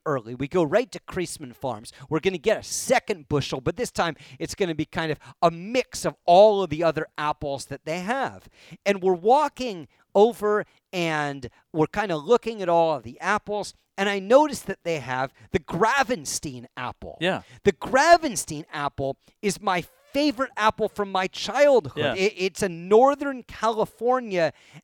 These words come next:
Speaker 1: apple, and it also is very, very sweet. Now, the ones in Northern California are very small.
Speaker 2: Ah.
Speaker 1: These were a little bit larger and a little bit softer. So I started talking to the people at Creasman Farms about their apples and the way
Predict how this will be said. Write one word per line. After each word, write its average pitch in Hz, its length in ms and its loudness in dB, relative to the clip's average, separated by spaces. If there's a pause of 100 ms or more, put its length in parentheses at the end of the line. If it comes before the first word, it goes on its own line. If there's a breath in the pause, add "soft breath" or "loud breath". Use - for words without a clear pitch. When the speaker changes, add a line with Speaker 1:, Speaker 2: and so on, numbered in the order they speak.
(140)
Speaker 1:
apple, 208 580 0 (220 loud breath)
and 220 100 -2
it 320 120 0
also 262 560 2
is 143 180 -8
very, 262 680 -2
very 208 360 0
sweet. 233 560 -8
Now, 170 140 4
the 196 100 2
ones 339 260 0
in 302 120 -10
Northern 220 240 0
California 196 640 0 (260 loud breath)
are 170 120 6
very 220 300 2
small. 190 1000 0
Speaker 2:
Ah. 160 300 -2
Speaker 1:
These 277 260 0
were 262 120 2
a 196 100 4
little 254 300 -4
bit - 240 -2
larger 180 580 0
and 170 100 -4
a 160 60 -4
little 220 280 2
bit 156 220 -6 (200)
softer. 226 800 0 (300 soft breath)
So 285 240 0
I 269 140 -2
started 294 360 -2
talking 277 420 -4
to 240 60 -6
the 165 80 -6
people 190 320 -8
at 160 120 -4
Creasman 170 500 -10
Farms 254 440 -2
about 135 260 -2 (220 soft breath)
their - 200 -6
apples 196 540 -2
and 131 100 -12
the 143 60 -8
way 151 300 -2